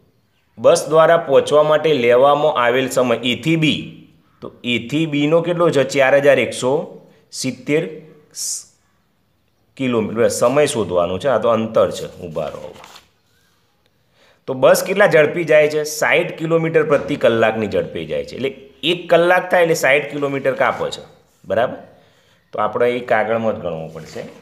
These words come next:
ચલો, અહીંથી ગણવું. ઊભા રહો, પાછળ જ લઈ લઈએ. તો પહેલો એ. તો સમય શોધવાનો છે દરેકમાં.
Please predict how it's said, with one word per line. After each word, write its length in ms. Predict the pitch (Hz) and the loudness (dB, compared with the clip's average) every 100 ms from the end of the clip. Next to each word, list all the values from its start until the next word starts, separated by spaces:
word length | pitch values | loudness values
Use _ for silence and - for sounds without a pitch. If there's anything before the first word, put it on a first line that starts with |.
| _ - _ _ _ _ _ _ _ _ | _ -20 _ _ _ _ _ _ _ _
ચલો, 200 | - 90 | -8 -6
અહીંથી 340 | 87 85 - 90 | -4 -6 -12 -12
ગણવું. 380 | 80 71 69 65 _ _ _ _ _ _ 92 | -12 -14 -18 -20 _ _ _ _ _ _ -12
ઊભા 160 | 87 | -10
રહો, 100 | 82 | -8
પાછળ 440 | - 73 - 71 67 | -10 -12 -12 -14 -14
જ 120 | 65 | -18
લઈ 140 | 62 | -20
લઈએ. 200 | 50 _ _ _ _ _ _ _ _ _ | -20 _ _ _ _ _ _ _ _ _
તો 80 | - | -18
પહેલો 360 | 95 98 95 95 95 | -2 0 0 -2 -4
એ. 120 | 85 - - _ _ _ _ _ _ _ _ _ _ _ _ _ _ _ - - | -6 -8 -18 _ _ _ _ _ _ _ _ _ _ _ _ _ _ _ -20 -14
તો 140 | 113 113 | -12 -10
સમય 400 | - 120 135 131 | -2 2 4 2
શોધવાનો 580 | 120 98 92 85 76 | 0 -2 0 -2 -4
છે 140 | 73 80 | -10 -10
દરેકમાં. 560 | 85 82 71 - - | -6 -6 -8 -18 -20